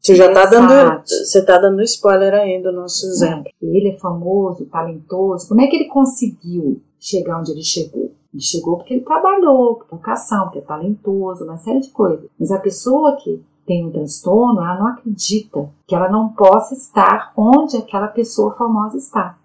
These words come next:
Speaker 2: Que também quer ser celebridade, mas sem fazer nada, sem fazer um mínimo esforço. Por quê? Porque ele é especial.
Speaker 1: Como é que ninguém percebeu ainda, né, o quanto ele é especial?
Speaker 2: O quanto ele, então ele tem uma inveja,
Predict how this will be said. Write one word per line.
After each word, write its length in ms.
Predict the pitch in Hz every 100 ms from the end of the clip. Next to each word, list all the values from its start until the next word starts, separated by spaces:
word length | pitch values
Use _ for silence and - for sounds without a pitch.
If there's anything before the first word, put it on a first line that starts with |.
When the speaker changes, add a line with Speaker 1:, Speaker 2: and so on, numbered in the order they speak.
| _
Speaker 2:
Que 120 | _ -
também 400 | 180 190 240 247
quer 100 | 220
ser 200 | 180 170
celebridade, 960 | 185 156 143 151 147 139 147 175 247 - _ -
mas 160 | 185 185
sem 160 | 185
fazer 280 | 175 208 240
nada, 460 | 285 233 185 147 147 _ _ _ _
sem 160 | 147 147
fazer 200 | 170 190
um 140 | 185
mínimo 280 | 208 247 151
esforço. 500 | - - - - _ _ _
Por 180 | 311 311
quê? 220 | - 151
Porque 220 | - - 175
ele 120 | 175
é 80 | 190
especial. 720 | - 202 190 - 202 - - _ _
Speaker 1:
Como 200 | - 196
é 80 | 226
que 100 | 233
ninguém 300 | 226 214 240
percebeu 500 | 233 - 185 190 208
ainda, 460 | 185 175 208 185 165
né, 180 | 190
o 60 | 185
quanto 260 | 185 190 185
ele 140 | 170
é 60 | 175
especial? 380 | - - - 196
Speaker 2:
O 20 |
quanto 200 | 185 208
ele, 100 | -
então 240 | 196 196 262
ele 200 | 285 285
tem 180 | 196 180
uma 160 | 190 233
inveja, 760 | 254 165 156 160 190 262 294